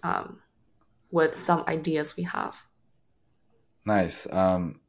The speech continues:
Speaker 2: so, so now I, I guess you're, um, you're, you're a founder of Nutrify. Uh, it's also related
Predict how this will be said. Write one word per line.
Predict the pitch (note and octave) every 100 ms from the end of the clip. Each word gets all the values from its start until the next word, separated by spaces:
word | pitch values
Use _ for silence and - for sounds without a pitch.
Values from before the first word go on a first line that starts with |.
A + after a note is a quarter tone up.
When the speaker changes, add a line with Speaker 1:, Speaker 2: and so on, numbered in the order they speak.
| _ - - -
Speaker 2:
so, | - C3+ A2+
so | D#3+
now | C#3 B2+ C#3 C#3
I, | - A2 G#2+
I |
guess | G#2+ G#2 G#2
you're, | G#2+ G2+ G2 F#2 -
um, | F#2+ F#2 F2 D#2+ - _ _
you're, | G2+ G2+ F#2+ - _
you're | G#2+ G2+ G2
a | F2
founder | D2+ G#2+ G#2 G2 F#2
of | F2+ F2+ -
Nutrify. | F#2+ - B2 B2 C#3 F#3+ - - - _ -
Uh, | F#2+ F#2+
it's | G2+ G#2
also | C3 C3+ C3 A#2
related | G#2 G2 G2 G2 F#2 F#2